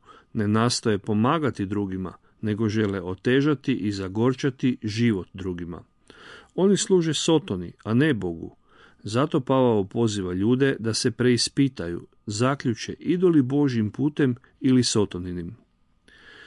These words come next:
Drugi grijeh o kojem Pavao govori u trinaestom poglavlju jest grijeh koji je ovdje u saveznoj državi Wisconsin, gdje živim već šezdeset godina,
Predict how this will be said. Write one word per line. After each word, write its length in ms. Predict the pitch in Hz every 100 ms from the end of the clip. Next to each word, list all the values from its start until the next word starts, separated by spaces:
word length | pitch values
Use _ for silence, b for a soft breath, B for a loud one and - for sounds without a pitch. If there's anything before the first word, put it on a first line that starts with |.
| B B
Drugi 300 | 147 196 175
grijeh 320 | 113 117 127 117
o 80 |
kojem 300 | 98 107 101
Pavao 420 | 95 117 113 104 101
govori 440 | 107 120 113 98
u 100 | 90
trinaestom 640 | - 110 139 127 - 95
poglavlju 640 | - 120 160 156 143 135 - -
jest 380 | 101 95 -
grijeh 500 | - 107 117 135 135 -
koji 280 | - 95 95
je 120 | 92 -
ovdje 380 | 131 147 147 135
u 120 | 107
saveznoj 560 | - 135 143 139 131
državi 480 | 113 120 113 104 95
Wisconsin, 760 | 90 92 - 123 135 135 139 120 -
gdje 300 | 98 98 101
živim 320 | 107 113 104
već 140 | 95
šezdeset 600 | - 92 - 127 139 143
godina, 460 | 127 123 120 120